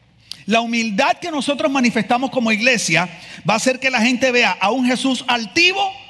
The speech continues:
o a un Jesús, escucha, yo había puesto ahí que se pone a la altura de los demás, pero Jesús no se puso a la altura de los demás. Jesús se rebajó con respecto a los demás.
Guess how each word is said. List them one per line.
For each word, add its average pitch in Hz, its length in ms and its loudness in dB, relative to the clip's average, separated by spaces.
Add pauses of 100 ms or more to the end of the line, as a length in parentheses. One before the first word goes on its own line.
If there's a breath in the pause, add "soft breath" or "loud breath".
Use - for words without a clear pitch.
o 170 80 -2
a 190 60 2
un 208 120 2
Jesús, 240 600 2 (720 loud breath)
escucha, 190 560 -4
yo 165 80 -2
había 240 180 0
puesto 240 240 -4
ahí 226 200 -2
que 185 160 0
se 180 100 0
pone 190 220 -2
a 226 40 -2
la 208 100 -2
altura 208 260 -4
de - 20 -2
los 185 100 -2
demás, 180 280 2
pero 160 120 0
Jesús 165 220 -2
no 196 80 0
se 185 140 -4
puso 254 240 -6
a 190 40 -6
la 151 60 -4
altura 135 260 -6
de 127 60 -8
los 120 100 -12
demás. 113 300 -14 (720 soft breath)
Jesús 175 320 0
se 247 140 0
rebajó 175 680 0 (100)
con 160 120 -2
respecto 156 400 -4
a - 20 -6
los 127 140 -6
demás. 120 280 -10